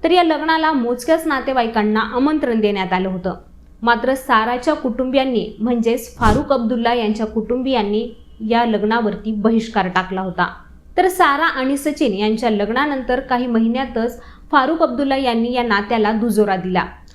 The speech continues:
हळूहळू फारुख कुटुंबातील कटुता आणि नाराजी दूर झाली. लग्नाच्या वेळी सचिन पायलट हे बहुराष्ट्रीय कंपनीत कामाला होते आणि लग्नानंतर काही महिन्यातच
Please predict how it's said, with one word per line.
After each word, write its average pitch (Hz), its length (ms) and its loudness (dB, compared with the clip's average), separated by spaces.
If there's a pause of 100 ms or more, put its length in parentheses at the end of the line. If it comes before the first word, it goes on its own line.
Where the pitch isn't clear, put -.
(160)
हळूहळू 294 440 4
फारुख 262 300 0
कुटुंबातील 247 640 -2
कटुता 233 440 -2
आणि 226 260 2
नाराजी 220 500 0
दूर 220 260 2
झाली. 190 320 -2 (680)
लग्नाच्या 220 500 0
वेळी 320 220 0
सचिन 302 420 -2 (200)
पायलट 226 380 0
हे 254 80 -2
बहुराष्ट्रीय 254 600 0
कंपनीत 220 580 0
कामाला 196 360 2
होते 185 440 -6 (300)
आणि 226 280 2
लग्नानंतर 269 640 0
काही 269 260 0
महिन्यातच 240 680 0